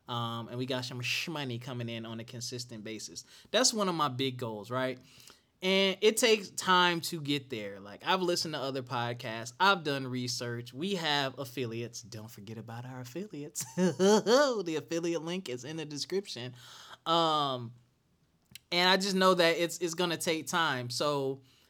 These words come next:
instead of moping around like, "Oh, we don't have a podcast deal. Oh, not making a lot of money yet," I celebrate the small victories. You know,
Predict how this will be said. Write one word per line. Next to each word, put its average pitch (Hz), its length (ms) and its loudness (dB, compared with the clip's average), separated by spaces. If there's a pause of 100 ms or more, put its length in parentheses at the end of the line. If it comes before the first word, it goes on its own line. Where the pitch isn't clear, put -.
(300)
instead 220 400 2
of 190 160 6
moping 160 440 4
around 147 420 2
like, 131 160 -2
"Oh, 160 240 0
we 156 120 -2
don't 165 180 -2
have 170 160 -2
a 160 80 -2
podcast 151 680 -4
deal. 143 460 -6 (100)
Oh, 175 380 2
not 170 220 -2
making 165 300 -2
a 160 40 -4
lot 165 220 -2
of 160 80 -4
money 165 240 -6
yet," 151 320 -6 (840)
I 190 260 6
celebrate 156 640 2
the 131 100 -4
small 135 540 0
victories. 113 640 -10
You 135 100 -6
know, 123 440 -2